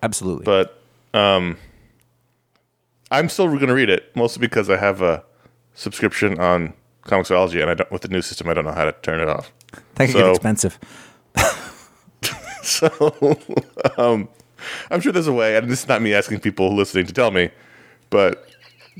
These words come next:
Speaker 2: 'cause that was more of a joke, but I'm gonna keep reading it. But I really don't know how to turn it off. It's, it's a joke based on
Speaker 1: Do
Speaker 2: truth.
Speaker 1: not give me unsolicited advice.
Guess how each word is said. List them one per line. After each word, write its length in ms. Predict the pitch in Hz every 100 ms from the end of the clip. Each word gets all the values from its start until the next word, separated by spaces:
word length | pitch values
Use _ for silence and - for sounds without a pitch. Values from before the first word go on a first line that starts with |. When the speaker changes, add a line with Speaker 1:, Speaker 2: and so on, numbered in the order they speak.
| -
Speaker 2:
'cause 100 | -
that 100 | 95
was 100 | 87
more 140 | 92 82
of 60 |
a 40 | 80
joke, 280 | 82 - -
but 400 | 80 - - _
I'm 120 | 95
gonna 160 | 98 90
keep 180 | 87 87
reading 240 | 82 80
it. 160 | 76 - - _ _ - _ - _ - _ -
But 100 | 104
I 20 |
really 160 | 110 98
don't 160 | 90
know 60 | 80
how 60 | 73
to 60 |
turn 180 | 76 73
it 20 |
off. 160 | 69 -
It's, 260 | 73 - - -
it's 140 | -
a 20 |
joke 240 | 92 90 -
based 200 | 85 139
on 40 |
Speaker 1:
Do 140 | 139 147 147
Speaker 2:
truth. 40 | 127
Speaker 1:
not 500 | 120 120 113 - -
give 240 | 120 101
me 160 | 117 107
unsolicited 720 | 101 110 - 107 104 101 95
advice. 580 | 95 92 85 - -